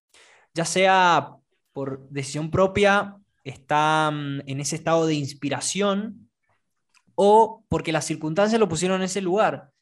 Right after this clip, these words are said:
Entonces, también puede ser que lo está padeciendo un poco, estar, eh, incómodo.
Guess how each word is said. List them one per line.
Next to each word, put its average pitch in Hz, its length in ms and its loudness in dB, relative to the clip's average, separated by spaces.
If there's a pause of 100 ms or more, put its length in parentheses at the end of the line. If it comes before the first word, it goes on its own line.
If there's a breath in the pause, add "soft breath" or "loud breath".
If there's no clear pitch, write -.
Entonces, 156 520 -6 (300)
también 175 400 -2
puede 185 160 0
ser 190 160 -4
que 185 120 -4
lo 151 80 -4
está 175 280 -4
padeciendo 160 600 -2
un 143 140 -8
poco, 156 300 -2
estar, 147 240 -6
eh, 147 260 -10 (220)
incómodo. 147 720 -4